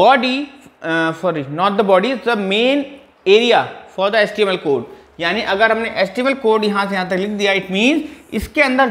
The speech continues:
जो भी लिखेंगे, that would be considered as a code for a H T M L page। यहाँ पे कुछ लिखते हैं तो वो इस एचटीएमएल का कोड का पार्ट नहीं होगा। ओके, स्टार्टिंग में हमने कहा एचटीएमएल is the free form language, means कि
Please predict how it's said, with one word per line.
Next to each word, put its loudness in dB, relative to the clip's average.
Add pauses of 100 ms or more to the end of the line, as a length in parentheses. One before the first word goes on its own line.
जो 6
भी 0
लिखेंगे, 0 (100)
that 4
would 0
be -4
considered 0
as -2
a -6
code 0
for 0
a 2
H -6
T -4
M -2
L -4
page। 2 (460)
यहाँ 2
पे 4
कुछ -4
लिखते 0
हैं -2
तो 4
वो 4
इस -2
एचटीएमएल 0
का 0
कोड 0
का 0
पार्ट 4 (380)
नहीं -4
होगा। -4 (720)
ओके, 2 (600)
स्टार्टिंग 0
में 0
हमने 2
कहा 4
एचटीएमएल -2
is -2
the 0 (100)
free 0
form -2
language, -2
means 0
कि -4